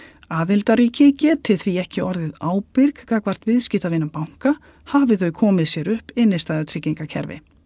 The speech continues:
Íslensk stjórnvöld hafa einnig haldið fram sjónarmiðum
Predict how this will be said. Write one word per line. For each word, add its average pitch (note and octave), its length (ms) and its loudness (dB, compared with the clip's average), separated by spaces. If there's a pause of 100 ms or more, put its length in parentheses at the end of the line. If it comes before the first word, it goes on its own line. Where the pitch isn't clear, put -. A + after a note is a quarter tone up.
(1800)
Íslensk D4 560 8
stjórnvöld F#3 720 0
hafa G3+ 240 0
einnig C#4 380 4
haldið F#3+ 320 -4
fram E3 180 -2
sjónarmiðum A#3 720 6